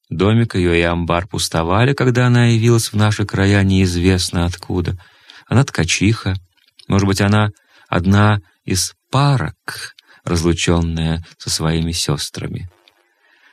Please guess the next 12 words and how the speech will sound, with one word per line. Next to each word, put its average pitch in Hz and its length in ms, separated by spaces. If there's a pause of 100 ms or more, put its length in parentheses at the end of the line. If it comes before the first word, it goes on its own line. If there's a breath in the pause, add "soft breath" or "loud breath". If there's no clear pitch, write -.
(100 soft breath)
МакДьюи 120 600
сердито 113 540
фыркнул. 101 540
«Вот 135 220
ты 131 120
с 117 100
ней 123 200
и 113 40
говори. 85 460
Психопаты 104 640
часто 107 380
слушают 98 540